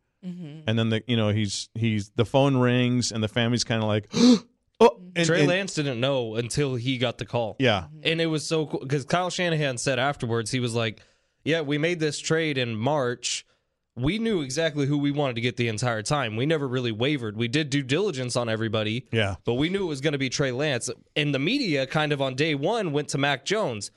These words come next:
Speaker 3: And he said, "Why would I come out and say anything against that?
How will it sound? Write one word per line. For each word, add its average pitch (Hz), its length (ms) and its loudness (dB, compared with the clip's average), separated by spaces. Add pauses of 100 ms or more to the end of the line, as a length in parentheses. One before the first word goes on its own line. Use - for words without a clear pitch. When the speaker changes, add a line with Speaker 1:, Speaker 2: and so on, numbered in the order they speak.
(200)
Speaker 3:
And 131 60 -2
he 139 40 -2
said, 139 220 -2
"Why 143 200 2
would 156 140 -2
I 139 120 0
come 143 240 -2
out 139 160 0
and 123 120 -6
say 135 260 0
anything 135 300 -2
against 131 400 -2
that? 117 320 0